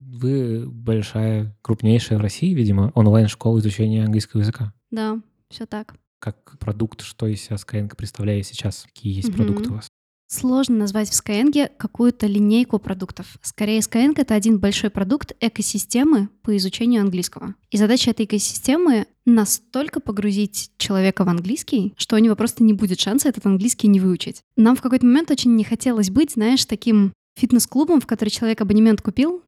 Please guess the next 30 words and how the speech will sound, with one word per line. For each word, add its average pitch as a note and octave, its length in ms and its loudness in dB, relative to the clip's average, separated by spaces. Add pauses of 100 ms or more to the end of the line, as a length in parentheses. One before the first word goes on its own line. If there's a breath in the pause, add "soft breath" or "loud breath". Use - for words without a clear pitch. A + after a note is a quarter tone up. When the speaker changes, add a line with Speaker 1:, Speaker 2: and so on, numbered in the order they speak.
(180)
Speaker 2:
и A#3+ 80 -2
вроде A#3+ 200 4
Speaker 1:
Мгм. A3+ 100 0
Speaker 2:
как - 80 -4
на A3+ 60 2
этом C#4+ 180 2
его G#3+ 220 2
вклад B3 420 -4 (360)
Speaker 1:
Мгм. A2 120 -6
Speaker 2:
в A2 60 -4
свой A3+ 180 0
спортивный A3+ 440 2
образ G#3 180 -2
жизни B3 240 4
закончился. G3+ 720 -4 (320)
Тогда G#3+ 200 -6
про A#3+ 120 -8
продукт - 320 -10 (200)
чуть A#3 180 -6
поподробнее, B3 480 -4
может F#3+ 240 -4
быть. F#3+ 120 -8
Это B2+ 100 -6
Speaker 1:
Да. A#2 180 6
Speaker 2:
экосистема, C#4+ 560 0 (160)
которой A#3 920 -2
ядро — G#3 640 0 (100)
это - 160 -10
платформа G#3+ 400 0
Wimbox, G3 480 -2